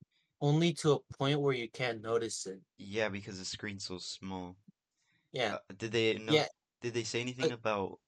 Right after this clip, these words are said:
Speaker 2: uh, kinda like the Switch, where, like, you can put an H D M I port and you just play on the
Speaker 1: Yeah, yeah, you can literally just hook it up to your P C and just play the fucking games there.
Speaker 2: All right, that's cool.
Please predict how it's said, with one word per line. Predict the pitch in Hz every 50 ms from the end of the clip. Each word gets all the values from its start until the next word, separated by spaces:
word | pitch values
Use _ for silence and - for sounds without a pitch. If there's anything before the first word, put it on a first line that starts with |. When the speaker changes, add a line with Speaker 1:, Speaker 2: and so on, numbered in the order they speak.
| _ _ -
Speaker 2:
uh, | 90 87 87 85 85 85 82 80
kinda | - - 104 104
like | 104 101 98 98 -
the | -
Switch, | - - - 98 101 101 - -
where, | 95 90 90
like, | 87 90 90 87 -
you | 90 85
can | 95
put | - - 95
an | 92 -
H | 90 85 - -
D | - 90
M | 85 85
I | 85 87
port | 87 _ - 98 98 98 95 - _ _ _ _ _ _ _ _ _ 90
and | 90 87
you | 87
just | 87 92 - _
play | - - 95 95 90
on | 90 92 92 90
the | - 85 85 85 85
Speaker 1:
Yeah, | 165 160 147 143 143 - _ _ -
yeah, | 143 147 147 143
you | 143 139 143 143
can | 143 - 180 175 160 151 139 139 - _ _ _ _ _ _ _ _ _ _ _ -
literally | 151 147 143 143 143 151 151 143 139
just | 139 135 - -
hook | 147 143 -
it | 147
up | 139 135 135 -
to | -
your | 135 135 127
P | - - 139 143
C | 135 - - 135 123 127
and | 127 120
just | 113 123 120 - - -
play | 143 139
the | 131 - 123
fucking | - - 139 - - 151 151
games | 131 139 147 135 127 - -
there. | 131 127 127 127 123 - _ _ _ _ - - _ _ _ _ _ _ _ _ -
Speaker 2:
All | 87 98
right, | 123 127 117 123 143 185 190
that's | - - 175 - -
cool. | - - - - 190